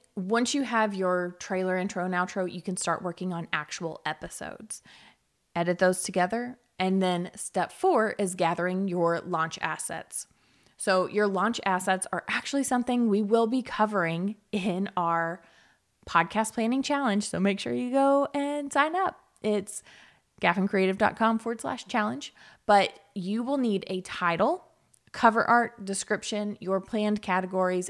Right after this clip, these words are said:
and a trailer when you go to submit. There's a handful of other, like, selections you'll have to make during that process, but those are the things you actually have to come to your podcast submission with.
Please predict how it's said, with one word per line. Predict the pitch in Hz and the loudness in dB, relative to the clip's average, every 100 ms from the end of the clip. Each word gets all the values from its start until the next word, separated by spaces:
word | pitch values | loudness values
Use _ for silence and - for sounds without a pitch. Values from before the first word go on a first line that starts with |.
| - | -4
and | 190 185 - | -4 -4 -4
a | 190 185 | -4 -6
trailer | - - 190 190 185 160 156 - _ _ - | -10 -6 -2 0 0 -2 -6 -12 _ _ -4
when | 175 185 | 0 2
you | 175 | 2
go | 170 156 | 0 0
to | 160 | -2
submit. | - 165 - - _ - - - | -6 -8 -14 -16 _ -20 -14 -2
There's | 214 | 0
a | 220 | 2
handful | 233 311 320 285 | 0 -2 2 4
of | 240 | 4
other, | - - 202 202 190 - | 4 4 4 2 0 -2
like, | 202 185 | -4 -2
selections | - 175 165 202 196 | 0 0 0 -2 -2
you'll | 190 | 0
have | 180 - | -2 -2
to | |
make | 185 170 - 175 | -4 -4 -8 -8
during | 180 170 175 | -6 -4 -6
that | 165 - | -8 -8
process, | - 160 160 220 226 - - - | -2 -2 -2 -4 -4 -4 -14 -8
but | 233 226 | -4 0
those | 233 254 | 2 2
are | 311 | 0
the | 302 | -2
things | 247 220 | -2 -2
you | 208 | 0
actually | 185 214 | -2 -2
have | 185 - | -4 -4
to | |
come | - 180 | -6 -6
to | 185 - 262 | -6 -2 -2
your | 262 240 | 2 0
podcast | 220 196 190 190 185 - | 2 -2 0 -4 -4 -6
submission | 185 165 165 - 247 269 - | -8 -6 -8 -6 -6 -8 -10
with. | 175 160 - - | -8 -8 -8 -14